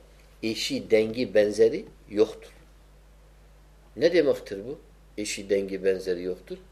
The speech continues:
Yani hiçbir şey Allah-u Teala'ya benzemez.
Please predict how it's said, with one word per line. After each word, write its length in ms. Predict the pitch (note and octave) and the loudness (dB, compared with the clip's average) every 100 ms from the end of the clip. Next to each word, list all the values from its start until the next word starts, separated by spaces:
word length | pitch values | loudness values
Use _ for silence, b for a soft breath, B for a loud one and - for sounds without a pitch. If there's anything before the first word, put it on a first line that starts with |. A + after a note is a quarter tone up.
| b b b - | b b b -2
Yani 260 | G#2 G#2 A#2 | 2 2 0
hiçbir 280 | E3+ - A2 | -10 -12 -12
şey 300 | - C3+ - | -4 -4 -2
Allah-u 340 | G#2+ G#2+ A2 | 0 0 0
Teala'ya 480 | - F#2+ G2 B2+ C3+ | -2 -4 0 0 0
benzemez. 720 | F2+ F2 F2 F#2+ G2+ - - | -4 -4 -2 0 0 -4 -18